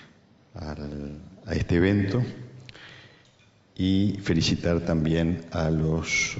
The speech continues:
organizadores por este nuevo, este nuevo foro que tiene realmente una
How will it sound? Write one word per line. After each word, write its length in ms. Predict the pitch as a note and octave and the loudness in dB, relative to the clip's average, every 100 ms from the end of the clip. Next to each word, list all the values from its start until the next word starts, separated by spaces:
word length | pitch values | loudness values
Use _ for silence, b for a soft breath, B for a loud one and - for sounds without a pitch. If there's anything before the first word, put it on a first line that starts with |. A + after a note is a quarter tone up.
| - | -4
organizadores 1160 | D#2 D#2 D2+ D#2 - D#2+ D#2 D2 D2 - - - - | -2 0 2 2 2 4 2 2 -2 -2 -4 -8 -12
por 200 | D2+ C#2+ | -8 -6
este 460 | D2+ - - - D#2+ | -8 -10 -16 -6 -2
nuevo, 720 | D#2+ E2+ D#2+ D#2+ D#2+ E2 - - | 2 2 4 4 2 -2 -8 -10
este 200 | - E2 | 0 2
nuevo 260 | E2+ E2+ | 4 4
foro 420 | D#2 - D#2+ D#2+ B B B B B B - - | 4 2 2 0 B B B B B B -20 -8
que 100 | - | -6
tiene 540 | - D#2+ D#2+ D#2+ D#2+ | 0 2 2 2 2
realmente 600 | D#2 F2 E2+ F2 - E2 | 2 2 4 2 2 0
una 380 | D#2 F#2+ D#2 | 0 0 0